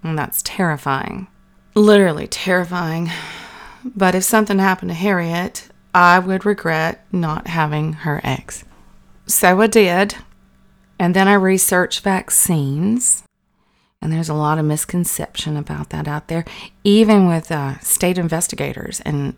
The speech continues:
some scientists, there's some pretty heavy <laughs> misconceptions out there about, um, the Marek's vaccine.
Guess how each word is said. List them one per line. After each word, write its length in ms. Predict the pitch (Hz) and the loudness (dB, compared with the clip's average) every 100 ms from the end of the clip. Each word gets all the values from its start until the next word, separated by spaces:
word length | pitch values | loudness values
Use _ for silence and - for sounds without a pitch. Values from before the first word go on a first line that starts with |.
| - | -8
some 360 | - 156 202 | -6 -2 0
scientists, 760 | 311 190 254 330 - - - - _ _ _ _ | 0 0 0 -2 -8 -12 -12 -12 _ _ _ _
there's 240 | - 160 143 | 0 0 0
some 340 | - 135 139 - | -2 -4 -6 -4
pretty 300 | 175 160 165 | 0 0 4
heavy 440 | 185 175 165 - | 6 6 2 0
<laughs> 40 | - | 2
misconceptions 1040 | 202 - - 170 - 185 175 - 156 151 | 2 2 -4 -4 0 -2 -2 -6 -6 -6
out 260 | 156 151 - | -6 -8 -6
there 440 | 151 147 147 196 - _ 165 | -4 -2 -2 -6 -10 _ -4
about, 840 | 160 160 156 147 147 147 - - - - | -2 -2 0 0 0 -4 -8 -18 -12 -8
um, 540 | 151 147 147 147 - | -4 -4 -4 -4 -6
the 120 | - | -4
Marek's 340 | 170 147 147 - | 0 0 -2 -4
vaccine. 680 | 160 - - - - 185 | -6 -6 -6 -8 -6 -8